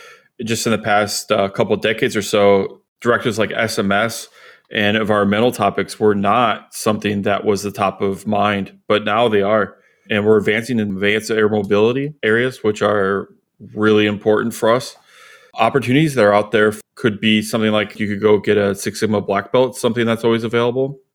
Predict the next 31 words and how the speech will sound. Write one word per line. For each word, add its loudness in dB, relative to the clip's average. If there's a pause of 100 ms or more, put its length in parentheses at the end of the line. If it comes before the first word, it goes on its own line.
Going 4
out 0
and -2
achieving -2
something -2
like -2
an -2
M 0
B 0
A 4
or 0
a -2
further 2
bachelor -4
degree -2
is -6
something -4
else -2
that's -4
always -2
out -4
there -2
for -8
somebody -4
if -6
they 0
want -4
to -8
improve -6
their -2
situation. -8